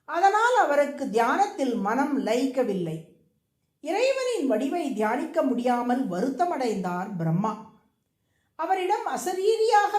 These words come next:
பேசிய திருமால், "பிரம்மதேவனே, உங்கள் பாப்பங்கள் நீங்க வேண்டும் என்றால் நீங்கள் ஆயிரம் அஸ்வமேத வேள்விகள் செய்ய வேண்டும்.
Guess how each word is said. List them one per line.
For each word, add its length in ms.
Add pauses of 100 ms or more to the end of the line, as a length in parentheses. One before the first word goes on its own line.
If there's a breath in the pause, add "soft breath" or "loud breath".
பேசிய 500
திருமால், 580 (420 soft breath)
"பிரம்மதேவனே, 1160 (300)
உங்கள் 460
பாப்பங்கள் 640
நீங்க 320
வேண்டும் 400
என்றால் 720 (180)
நீங்கள் 500
ஆயிரம் 580
அஸ்வமேத 680
வேள்விகள் 640
செய்ய 360
வேண்டும். 480